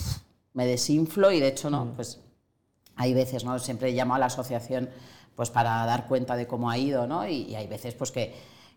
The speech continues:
Speaker 1: que esa adrenalina sale y me emociono, ¿no? Y, y, y siempre lo cuento, ¿no? Hubo una presidenta de,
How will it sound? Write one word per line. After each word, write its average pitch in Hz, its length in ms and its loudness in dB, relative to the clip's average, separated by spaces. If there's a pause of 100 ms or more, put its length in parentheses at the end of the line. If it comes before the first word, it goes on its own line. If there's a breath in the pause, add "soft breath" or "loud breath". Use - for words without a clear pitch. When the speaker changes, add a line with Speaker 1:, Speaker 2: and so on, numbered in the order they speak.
Speaker 1:
que 127 80 -2
esa 127 160 2
adrenalina 127 540 0
sale 127 280 2
y 139 80 4
me 135 80 2
emociono, 113 640 -4
¿no? 135 220 -8
Y, 127 60 -4
y, 107 580 -6
y 120 40 -10
siempre 127 300 -2
lo 135 140 4
cuento, 131 300 -2
¿no? 131 120 -4
Hubo 131 120 -4
una 127 180 -2
presidenta 131 540 -2
de, 127 260 0